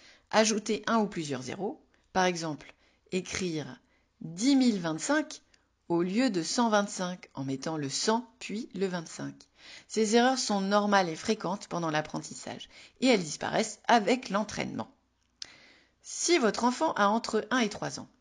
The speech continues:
il est en maternelle. L'enfant commence à apprendre les tout premiers nombres. Il commence à reconnaître et écrire les nombres de un à neuf. Ne pas savoir écrire ou lire tous les nombres ou hésiter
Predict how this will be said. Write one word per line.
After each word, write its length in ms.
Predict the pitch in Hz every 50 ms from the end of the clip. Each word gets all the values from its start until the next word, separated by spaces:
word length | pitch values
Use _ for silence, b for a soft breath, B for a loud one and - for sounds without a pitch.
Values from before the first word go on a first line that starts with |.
| _ -
il 120 | 151 160
est 200 | 214 240 240 -
en 100 | 156 147
maternelle. 720 | 147 156 180 185 - - 156 - 64 - - - - - _ _ _ B B B B B B B -
L'enfant 340 | 139 139 135 - 208 233 240
commence 360 | - 180 165 185 202 202 -
à 80 | 160
apprendre 440 | 151 151 - - 214 240 240 214 202 B B B B B B B _ -
les 320 | 151 165 185 220 226 220
tout 300 | 226 - - 285 294 247
premiers 340 | 247 - 196 180 165 151 143
nombres. 260 | 135 135 131 127 - _ -
Il 140 | 147 147
commence 340 | - 147 151 185 226 233 -
à 80 | 170 151
reconnaître 680 | - 151 170 190 190 - 233 214 196 190 196 - -
et 140 | 151 139 156
écrire 340 | 180 175 - - 208 196 175
les 120 | 151 139
nombres 200 | 147 180 220 214
de 100 | 170 160 -
un 120 | - 190 170
à 60 | 143
neuf. 180 | 127 104 - - _ _ _ _ _ _ _ _ _ B B B B B B B B B -
Ne 80 | 131
pas 220 | 135 - - 214 220
savoir 320 | - 185 165 156 151 147
écrire 380 | 151 151 - - - - - - _ -
ou 100 | 175 180
lire 300 | 170 151 135 - - -
tous 140 | - 190
les 120 | 190 151 135
nombres 340 | 135 165 196 214 202 202 B B B B B B B B
ou 180 | - 170 185 220
hésiter 560 | 233 226 180 160 139 135 - 226 240 -